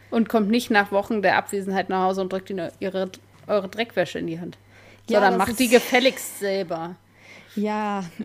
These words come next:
Speaker 2: oder zumindest wartet damit bis nachmittags, bis
Speaker 1: <laughs>
Speaker 2: der ganze Hallo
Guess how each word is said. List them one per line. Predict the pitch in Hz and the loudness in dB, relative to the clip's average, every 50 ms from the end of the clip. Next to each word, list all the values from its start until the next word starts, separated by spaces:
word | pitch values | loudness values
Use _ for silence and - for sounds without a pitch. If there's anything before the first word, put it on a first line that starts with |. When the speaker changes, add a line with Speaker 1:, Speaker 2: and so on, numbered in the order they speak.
| - _ | -10 _
Speaker 2:
oder | - 202 208 214 202 | -4 -2 -2 -2 -4
zumindest | 208 - 220 208 202 208 214 220 214 202 202 202 - - - - - - _ _ - - | -4 -4 -4 -2 -2 -2 -2 -2 -2 -4 -4 -6 -10 -14 -14 -16 -16 -18 _ _ -14 -8
wartet | - 190 196 202 208 196 - | -6 -4 -4 -4 -6 -6 -4
damit | 190 185 190 190 190 | -4 -2 -2 -4 -6
bis | - 196 185 190 | -6 -6 -4 -4
nachmittags, | 185 190 202 202 214 190 - - 156 151 156 160 - - - | -4 -4 -2 -4 -4 -4 -4 -6 -6 -6 -6 -8 -10 -14 -10
bis | _ 190 180 - - | _ -8 -8 -8 -10
Speaker 1:
<laughs> | - 214 208 - | -10 -12 -6 -4
Speaker 2:
der | 185 185 | -6 -6
ganze | 170 - 185 185 185 185 - 208 190 190 - _ _ _ _ _ - - 190 180 | -4 -6 -6 -6 -6 -6 -8 -8 -10 -10 -16 _ _ _ _ _ -12 -10 -8 -6
Hallo | 190 190 190 202 220 214 185 170 - - | -4 -4 -4 -4 -4 -4 -6 -6 -8 -10